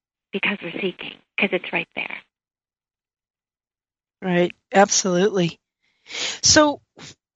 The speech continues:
Speaker 2: what happens for people when, like that, when they start have, 'cause you're working with people that are in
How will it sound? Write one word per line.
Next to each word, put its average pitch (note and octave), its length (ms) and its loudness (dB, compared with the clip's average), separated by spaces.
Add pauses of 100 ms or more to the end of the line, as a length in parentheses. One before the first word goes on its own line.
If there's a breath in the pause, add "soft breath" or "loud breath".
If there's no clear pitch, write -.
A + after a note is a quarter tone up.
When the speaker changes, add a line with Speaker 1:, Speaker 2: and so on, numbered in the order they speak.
Speaker 2:
what G4 200 8
happens D#4+ 500 4
for A#3+ 180 4
people G3+ 540 2
when, A#3 220 6
like G#3 280 6
that, F3+ 360 6
when A3 100 2
they F#3+ 140 6
start G3+ 400 4
have, G#3 200 4
'cause - 200 2
you're E4+ 100 4
working D4 300 6
with A#3 160 4
people G#3+ 260 2
that G#3 220 8
are G3 120 2
in G#3+ 340 6